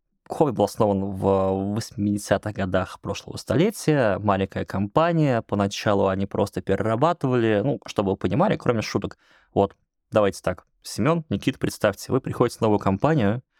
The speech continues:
вам выдают там какие-то, ну, не знаю, там, что выдают при приходе в компанию? Ноутбуки вот сейчас у нас выдают, да, в компании, в любой практически.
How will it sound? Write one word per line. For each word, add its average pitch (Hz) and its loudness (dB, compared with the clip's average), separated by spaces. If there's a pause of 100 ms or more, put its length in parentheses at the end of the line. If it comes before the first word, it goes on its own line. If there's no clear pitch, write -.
(220)
вам 107 2
выдают 98 0
там 95 -2
какие-то, 92 -6
ну, 92 -2
не 92 -4
знаю, 92 -6
там, - -14
что - 0
выдают 110 2
при 98 0
приходе 95 -2
в - -14
компанию? 92 -2
Ноутбуки 165 0
вот 90 -4
сейчас - -10
у 87 -2
нас - -6
выдают, 92 -4
да, 123 4
в - -8
компании, 92 -2
в 98 -6
любой 95 2
практически. - -10